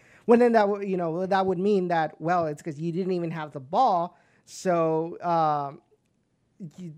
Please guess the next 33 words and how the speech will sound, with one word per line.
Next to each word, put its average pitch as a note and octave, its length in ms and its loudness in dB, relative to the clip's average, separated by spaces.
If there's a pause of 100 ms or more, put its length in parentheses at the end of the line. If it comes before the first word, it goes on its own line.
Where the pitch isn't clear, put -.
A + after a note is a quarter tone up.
(100)
the F#3 140 0
pressure G3+ 360 -2
was E3+ 360 -2
up D#3+ 180 0
on C#3+ 140 -4
top. G3+ 440 -2 (300)
So F3+ 160 -10
that, F#3 120 -4
or, F3+ 200 -2
or F3+ 280 -2
the D#3+ 120 -4
fact, E3 340 -8
or E3 140 -2
they, D3+ 340 2 (180)
F E3+ 180 0
C F3+ 120 -10
Dallas D#3 340 -6
is - 60 -14
like, D3 160 -6
"Okay, D#3 180 -6
you G#3+ 300 2
have D3 220 -2
the D3 80 -6
ball," C3+ 400 -6
kinda C#3+ 200 -6
like C#3 140 -8
that. C3 220 -4 (260)
But G3 100 2
it's F3 220 0
not. F#3+ 320 -2 (260)
They F3+ 140 2
had F3+ 260 -2 (120)
almost A3+ 640 0